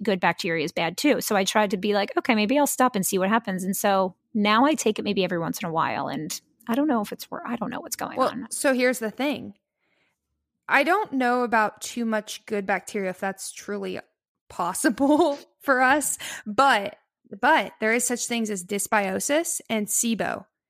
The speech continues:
Speaker 2: And
Speaker 1: Well,
Speaker 2: actually
Speaker 1: sibo.
Speaker 2: probiotics can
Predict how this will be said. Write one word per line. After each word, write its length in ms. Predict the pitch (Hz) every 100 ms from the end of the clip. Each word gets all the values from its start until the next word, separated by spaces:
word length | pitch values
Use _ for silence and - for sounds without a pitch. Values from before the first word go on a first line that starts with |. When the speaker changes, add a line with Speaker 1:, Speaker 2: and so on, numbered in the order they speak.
| _ _ _
Speaker 2:
And 160 | 226 226
Speaker 1:
Well, 80 | 208
Speaker 2:
actually 360 | 220 - 254
Speaker 1:
sibo. 160 | 240 269
Speaker 2:
probiotics 1160 | 226 254 247 214 208 277 285 214 - - - - _ _ _ -
can 560 | - 226 254 254 254